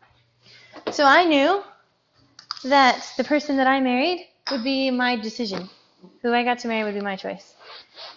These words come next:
And I also knew that, um, <laughs> that he knew who that would be. He knew who I would choose.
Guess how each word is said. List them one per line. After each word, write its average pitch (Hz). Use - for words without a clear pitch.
And 254
I 247
also 254
knew 254
that, 240
um, 202
<laughs> -
that 247
he 320
knew 214
who 302
that 285
would 277
be. 240
He 403
knew 302
who 302
I 262
would 254
choose. 269